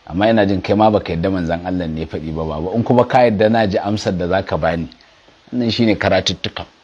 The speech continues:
Sai su ringa ajiye abin da shehunan su suka faɗi, suna gaya mutane wani abu daban.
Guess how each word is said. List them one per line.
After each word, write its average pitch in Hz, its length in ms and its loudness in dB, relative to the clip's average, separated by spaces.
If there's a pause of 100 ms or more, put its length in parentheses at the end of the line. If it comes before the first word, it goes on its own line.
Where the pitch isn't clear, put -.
(280)
Sai 151 180 2
su 143 120 4
ringa 139 260 6
ajiye 131 300 4
abin 127 220 2
da 117 100 2
shehunan 110 320 -2
su 113 100 -4
suka 117 200 -2
faɗi, 117 260 0
suna 117 280 0
gaya 110 260 6
mutane 107 420 0
wani 107 160 0
abu 90 220 -4
daban. 76 280 -4